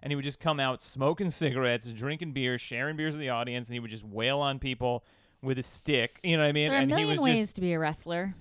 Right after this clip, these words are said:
Speaker 1: I mean, it's true. And he was, like, the number one baby face
Speaker 2: Mm-hmm.
Speaker 1: in E C W, which was a big promotion at the time. So you just
Speaker 2: Yeah.
Speaker 1: ma-, and so, like, you do that with people, and, like, that's how you get people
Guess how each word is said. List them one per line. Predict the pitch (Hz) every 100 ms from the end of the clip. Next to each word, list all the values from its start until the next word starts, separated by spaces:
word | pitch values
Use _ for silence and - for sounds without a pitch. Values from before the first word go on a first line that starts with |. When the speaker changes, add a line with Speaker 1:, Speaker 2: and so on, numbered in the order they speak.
| -
Speaker 1:
I | 170
mean, | 202 226 214
it's | 180
true. | -
And | 220
he | 196
was, | 302 269
like, | 185
the | 180
number | 175 180 180
one | 175 160
baby | 151 190 190
face | - 92 78 -
Speaker 2:
Mm-hmm. | 214 208 170
Speaker 1:
in | 160
E | 156
C | - 143
W, | 165 175 113 78 -
which | 143 151
was | 170
a |
big | 151 160 175
promotion | 170 160 185 165
at | 120
the |
time. | 110 107 104
So | -
you | 156
just | 170 143
Speaker 2:
Yeah. | 147 156
Speaker 1:
ma-, | - -
and | - 147
so, | 180 156
like, | 147 131 - _
you | 143 139
do | 202 277
that | 160 110 107 - -
with | 131 -
people, | 123 98 110 120 - _ _ _ _ -
and, | 139 131 127 -
like, | 143 139
that's | 170
how | 233
you | 170
get | 123 156
people | 160 147 143 123 120